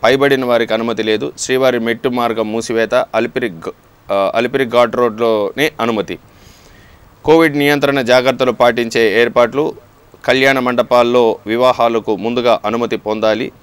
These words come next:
ఉదయం ఎనిమిది గంటల నుంచి రాత్రి ఎనిమిది గంటల వరకు అన్నదానం. అలిపిరి టోల్గేట్ వద్ద థర్మల్ స్కానింగ్, వెహికల్ స్కానింగ్, హ్యాండ్ శానిటైజర్ల ఏర్పాటు, భక్తుల నుంచి డిక్లరేషన్, ప్రతి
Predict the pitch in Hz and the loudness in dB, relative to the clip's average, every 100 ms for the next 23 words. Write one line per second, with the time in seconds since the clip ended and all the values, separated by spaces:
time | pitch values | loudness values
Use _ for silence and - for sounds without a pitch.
0 | 101 117 123 110 110 123 131 123 117 123 | -6 -2 -2 -2 -4 -4 -2 -4 -2 -2
1 | 117 110 113 131 139 - - 110 110 107 | -2 -4 -6 -6 -8 -8 -2 0 0 -4
2 | - 113 123 117 113 107 110 107 107 120 | -6 -4 -4 -2 -4 -2 -2 -2 -2 -6
3 | 113 - 101 107 107 110 127 - _ - | -8 -6 -6 -2 0 0 -4 -12 _ -20
4 | _ - 117 127 131 117 123 123 123 110 | _ -4 -2 0 -4 -2 -2 0 -2 -2
5 | 117 104 113 95 - 101 107 107 - 110 | -2 0 0 0 -2 -4 -4 -8 -4 0
6 | 113 123 - - 107 107 120 107 - 120 | 2 0 -8 -6 -4 -2 -4 -4 -2 0
7 | 120 131 - - 110 113 - - 110 113 | 0 -4 -10 -6 -4 -4 -8 -2 -2 -2
8 | 110 110 101 107 104 - 101 107 - 113 | -2 -2 0 0 0 -2 -4 -4 0 0
9 | 104 139 131 - 101 - 135 135 123 113 | 0 -6 -8 -4 -4 -2 -4 -2 -4 -6
10 | 104 101 123 117 117 110 143 - - _ | -6 -4 -2 2 0 0 -6 -8 -20 _
11 | _ - 127 151 | _ -4 -2 0